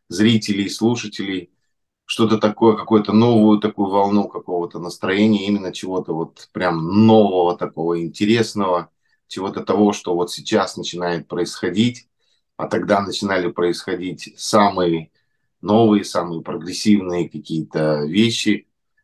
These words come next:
Это все очень захватывало, это, конечно, все очень было интересно. Тем более, что, м, такое количество, а,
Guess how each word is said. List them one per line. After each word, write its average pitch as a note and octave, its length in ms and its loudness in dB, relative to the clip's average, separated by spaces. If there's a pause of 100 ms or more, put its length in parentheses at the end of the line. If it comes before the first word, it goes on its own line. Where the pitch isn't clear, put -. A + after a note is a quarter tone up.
(180)
Это F2 220 -4
все G2+ 200 -2
очень F#2 280 -4
захватывало, F2 800 0
это, D#2 260 -10
конечно, F2+ 460 -8
все F2 240 -6
очень D#2+ 320 -6
было E2+ 240 2
интересно. G#2 800 0 (640)
Тем A#2 240 2
более, G#2 360 4
что, E2+ 920 -4
м, D#2+ 800 -12
такое A2 380 4
количество, F#2 920 0 (520)
а, D2+ 600 -6